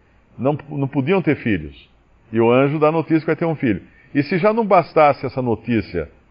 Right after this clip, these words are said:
ser dada a eles com idade já avançada, quando naturalmente era impossível ter filhos, o anjo ainda fala que esse filho será grande, será, ah, será grande diante do Senhor, no versículo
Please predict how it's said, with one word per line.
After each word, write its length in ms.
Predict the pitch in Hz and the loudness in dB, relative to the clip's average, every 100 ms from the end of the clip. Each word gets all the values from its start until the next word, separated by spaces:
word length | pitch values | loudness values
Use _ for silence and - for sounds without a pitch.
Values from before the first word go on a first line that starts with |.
| _ _ _ | _ _ _
ser 240 | - 120 | -2 0
dada 440 | 98 135 156 113 | 2 4 4 2
a 60 | 107 | 2
eles 480 | 120 151 139 101 - | 2 0 0 -4 -6
com 180 | - 117 | -6 -4
idade 400 | 104 120 123 107 | 0 2 2 0
já 220 | 95 135 | 0 2
avançada, 800 | 139 127 101 - 139 160 139 90 | 2 -2 -4 -2 0 2 0 -4
quando 600 | - 117 127 123 95 76 _ _ _ _ _ 92 104 - | -4 -4 0 0 0 -4 _ _ _ _ _ -16 -16 -12
naturalmente 920 | 117 139 165 165 131 113 120 165 160 | -2 0 0 0 2 2 0 -4 -4
era 100 | 135 | -4
impossível 580 | 117 120 - 156 131 120 | -4 -6 -4 -2 -2 -2
ter 220 | 127 101 | -2 -4
filhos, 540 | - 196 117 80 - _ _ - - - - | -4 -6 -6 -10 -14 _ _ -20 -20 -20 -10
o 160 | 139 139 | 0 2
anjo 340 | 139 151 156 | 4 2 0
ainda 240 | 165 170 165 | 0 2 0
fala 560 | - 123 127 151 175 | 4 4 6 4 2
que 180 | 175 151 | 0 -2
esse 360 | 160 175 170 160 | 0 0 -2 -8
filho 420 | - 139 170 185 | 0 0 2 -2
será 380 | - 175 127 165 | 0 4 4 4
grande, 440 | 135 175 175 95 | 2 2 2 -4
será, 500 | 87 110 113 127 123 - _ _ _ _ | -2 2 4 4 4 -4 _ _ _ _
ah, 880 | - 101 98 95 95 87 80 82 64 - _ _ _ _ _ _ _ _ - | 0 2 4 4 4 4 2 -2 -6 -12 _ _ _ _ _ _ _ _ -18
será 320 | - 131 131 | 0 2 2
grande 460 | 110 135 214 185 | 2 2 2 0
diante 280 | 143 139 131 | 0 0 -2
do 80 | 123 | -8
Senhor, 380 | 107 110 120 165 | -4 0 2 2
no 120 | 120 | 2
versículo 840 | 101 113 - 127 117 113 101 87 | 2 0 0 -4 -2 0 2 2